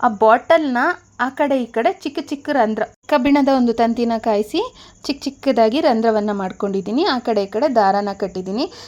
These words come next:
ಇವಾಗ ಇಲ್ಲೂ ಕೂಡ ಅಷ್ಟೇ, ಮೊದಲೇ ನಾನು ಹೋಲನ್ನ ಮಾಡ್ಕೊಂಡಿದ್ದೆ.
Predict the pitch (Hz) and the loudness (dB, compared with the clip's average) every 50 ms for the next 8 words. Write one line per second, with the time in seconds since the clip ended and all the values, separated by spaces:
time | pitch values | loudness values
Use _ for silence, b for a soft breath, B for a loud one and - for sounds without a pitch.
0 | B B B 226 220 214 262 320 427 415 - _ - - 240 240 240 247 240 - | B B B -2 0 0 2 0 0 -2 -4 _ -12 -6 -4 -2 -2 -2 0 0
1 | 226 208 208 190 190 - - - 254 330 349 B B B B B - 226 220 214 | 0 0 0 0 -2 -4 -6 -4 -4 -4 -4 B B B B B -2 -2 0 0
2 | 240 269 277 277 240 240 311 359 - 285 254 220 220 226 220 220 214 208 202 196 | 0 0 0 0 0 0 -2 -2 -2 0 0 0 2 0 0 0 -2 -2 -2 -4
3 | 190 190 - - 208 202 196 202 180 202 277 403 415 | -6 -6 -6 -6 -4 -4 -4 -6 -4 -2 -2 -2 -2